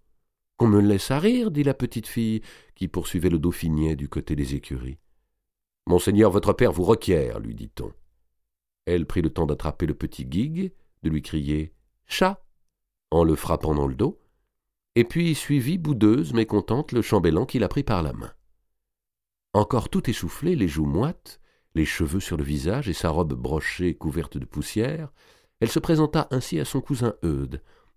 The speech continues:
qui avait quatorze ans de plus qu'elle. Une petite fille ni laide, ni jolie, encore maigriotte,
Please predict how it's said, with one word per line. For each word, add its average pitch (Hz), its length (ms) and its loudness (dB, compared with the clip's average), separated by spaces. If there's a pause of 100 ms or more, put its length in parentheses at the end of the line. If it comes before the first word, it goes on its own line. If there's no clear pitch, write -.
qui 110 100 4
avait 101 140 2
quatorze 127 460 -2
ans 107 60 2
de 85 60 -2
plus - 320 -8
qu'elle. 62 380 -12 (1000)
Une 101 140 6
petite - 280 0
fille 139 180 0
ni 107 140 8
laide, 104 380 4 (100)
ni 78 160 0
jolie, 76 420 0 (360)
encore 80 360 4
maigriotte, 76 840 0